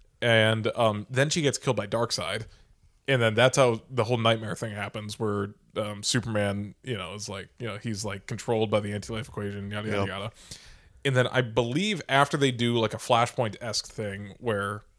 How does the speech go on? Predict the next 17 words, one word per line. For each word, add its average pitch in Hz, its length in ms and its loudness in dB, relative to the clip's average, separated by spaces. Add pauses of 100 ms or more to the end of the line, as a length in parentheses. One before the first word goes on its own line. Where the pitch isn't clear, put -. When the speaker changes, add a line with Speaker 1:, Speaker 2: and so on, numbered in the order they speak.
(140)
Speaker 1:
you 131 100 -4
know, 98 140 -4
everything, 117 260 -2
like, 104 120 -4
resets, 107 480 -2
they 104 100 -8
go 104 80 -2
back 101 160 0
in 101 60 -12
time, 98 220 -6
they 98 80 -10
prevent 98 260 -10
all 101 60 -4
that 101 120 -8
from 104 140 -12
happening. 107 400 -2 (680)
Um, 101 540 4